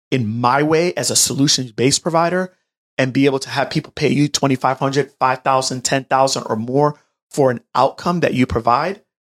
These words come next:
and it's not, has nothing to do with your time, then I'm gonna tell you to join the Build the Business Challenge that I'm gonna do next week, June twenty-seventh to twenty-ninth, build the business challenge dot com. You guys sign up. I'm actually letting people in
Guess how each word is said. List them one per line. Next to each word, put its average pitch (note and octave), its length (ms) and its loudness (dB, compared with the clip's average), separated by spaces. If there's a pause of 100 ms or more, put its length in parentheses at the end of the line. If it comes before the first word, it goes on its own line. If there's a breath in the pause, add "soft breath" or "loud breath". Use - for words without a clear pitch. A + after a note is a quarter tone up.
(120)
and C3+ 160 0
it's - 180 -2
not, C#3 280 0
has D3+ 180 0
nothing C#3+ 320 0
to C3 40 -2
do C#3+ 80 2
with - 80 0
your A#2+ 80 0
time, D#3 360 -2 (280)
then B2 80 -4
I'm B2+ 120 2
gonna F3 140 2
tell D3+ 200 0
you C#3 160 -4
to B2 140 -10
join B2 420 0 (280 soft breath)
the - 80 0
Build C#3 440 0
the C3 80 -2
Business C3 300 2
Challenge A#2+ 420 -2
that A2+ 120 2
I'm A2 100 0
gonna A2+ 160 2
do D#3+ 120 0
next A2+ 320 0
week, A#2 300 0 (260 soft breath)
June C#3 240 0
twenty-seventh C3+ 520 0
to A#2+ 80 -4
twenty-ninth, B2+ 580 0 (380)
build E3+ 420 2
the D3+ 360 2
business C#3+ 560 0 (100)
challenge D#3+ 680 0 (120)
dot B2 360 0
com. G3 420 0 (640)
You B2 80 -4
guys C3+ 380 0
sign C#3 320 2
up. F#3+ 260 0 (440)
I'm D#3 80 0
actually D#3+ 260 -2
letting F3+ 260 0
people F3+ 340 0
in G3+ 260 2